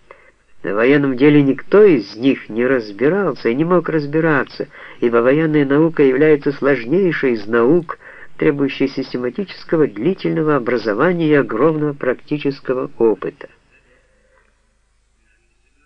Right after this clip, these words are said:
Поэтому, если гестапо и было способно фиксировать контакты с противником и перехватывать направляемую в Лондон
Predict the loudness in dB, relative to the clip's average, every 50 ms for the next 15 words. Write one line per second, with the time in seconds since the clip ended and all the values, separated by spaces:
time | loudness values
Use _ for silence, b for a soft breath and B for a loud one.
0 | _ _ _ _ _ _ _ _ _ _ -16 -8 -2 0 0 0 0 0 0 0
1 | 0 2 2 2 2 0 0 -2 -2 -2 -2 -6 -6 -2 -2 -2 -2 0 -2 -2
2 | -2 -2 0 0 2 2 0 -2 -4 -2 -2 -2 0 0 0 0 0 -4 -6 -6
3 | -6 -8 -8 -6 -2 2 2 2 2 2 0 0 -2 -4 -6 -4 -4 -4 -4 -8
4 | -6 -2 -2 -2 -2 -4 -8 -10 -10 -10 -10 -12 -10 -8 -8 -8 -8 -4 0 0
5 | 0 0 -2 -10 -12 -12 -10 -10 -10 -10 -10 -10 -8 -6 -6 -6 -8 -8 -6 -4
6 | -4 -4 -2 -2 -2 -2 -2 -4 -6 -6 -6 -6 -6 -4 -4 -2 -2 -2 -4 -4
7 | -6 -8 -8 -8 -6 -4 -2 0 0 0 -2 -4 -8 -10 -12